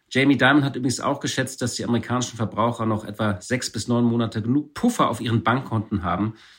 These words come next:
Das ist das ganze Geld, was sie gespart haben in der Pandemie. Also ich glaube, die Amerikaner beschäftigt eigentlich einfach die große Frage dieser berühmten weichen Landung. Das Vertrauen in die amerikanische Notenbank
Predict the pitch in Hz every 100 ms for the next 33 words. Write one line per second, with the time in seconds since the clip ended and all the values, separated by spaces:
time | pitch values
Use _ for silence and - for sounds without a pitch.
0 | _ - - 104 113 107 95 107 110 101
1 | 92 95 - 95 98 95 101 95 90 98
2 | 95 92 110 127 - - - - 139 135
3 | 135 - 151 156 156 156 143 143 151 170
4 | 196 139 - 170 143 - 139 127 - 139
5 | 127 - 120 127 175 - - 107 131 131
6 | 117 104 120 139 127 98 110 147 - 107
7 | 98 151 143 135 113 - 113 - 117 135
8 | 139 139 135 - 120 113 123 120 113 123
9 | 120 107 107